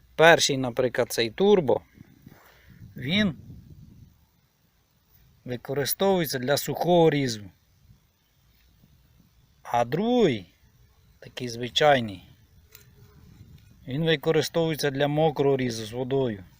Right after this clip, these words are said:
Цей зубатіший такий, з карбами. Дискутували, там він розказував, що нема за що платити. Цей дядько такий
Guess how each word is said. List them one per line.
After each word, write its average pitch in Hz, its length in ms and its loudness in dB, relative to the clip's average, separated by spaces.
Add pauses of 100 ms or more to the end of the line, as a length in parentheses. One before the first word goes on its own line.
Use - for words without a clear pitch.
(800)
Цей 143 360 0 (100)
зубатіший 131 720 0
такий, 110 420 -12 (800)
з - 80 -18
карбами. 117 640 -4 (1800)
Дискутували, 202 920 6
там 190 180 2
він 185 120 -2
розказував, 170 640 6
що 165 120 -4
нема 156 320 4
за 147 120 2
що 156 160 -2
платити. 143 640 0 (200)
Цей 143 320 -4 (520)
дядько 139 500 2
такий 123 380 -6